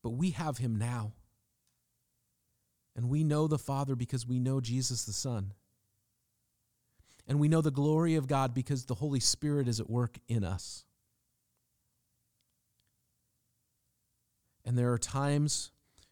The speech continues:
where God removes his hand for whatever reason.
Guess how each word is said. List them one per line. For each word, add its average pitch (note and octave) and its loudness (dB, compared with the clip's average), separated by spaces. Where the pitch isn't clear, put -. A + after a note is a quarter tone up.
where A2+ -2
God B2+ -4
removes B2 0
his A2+ -6
hand C#3 -4
for B2 -4
whatever E3 4
reason. C3 2